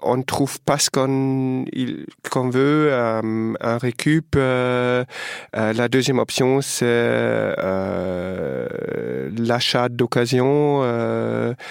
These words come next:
euh, il y a des sites spécifiques, euh, sur Internet d'échange en-, entre jardiniers. Euh, aussi le site de, de, de, de Boncoin est, euh, est très plein des offres, euh, d'occasion pour, euh, à peu près tous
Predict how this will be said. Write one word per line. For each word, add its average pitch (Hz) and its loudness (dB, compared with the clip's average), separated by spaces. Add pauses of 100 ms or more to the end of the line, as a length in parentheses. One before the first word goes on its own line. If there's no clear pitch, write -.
(420)
euh, 98 -2
il 117 -2
y 123 0
a 120 2
des 117 0
sites - 0
spécifiques, 135 0
euh, 120 0
sur 123 -2
Internet 123 2
d'échange 123 0
en-, 113 -2
entre 123 0
jardiniers. 127 2
Euh, 127 2 (420)
aussi 131 0
le 143 2
site - -2
de, 135 4
de, 131 2
de, 127 2
de 127 0
Boncoin 135 0
est, 120 2
euh, 104 0
est 120 -2
très - 0
plein 135 0
des 131 0
offres, 127 -2
euh, 123 2
d'occasion 123 0
pour, 123 -2
euh, 113 0
à 110 -2
peu 120 -2
près 120 -2
tous - -2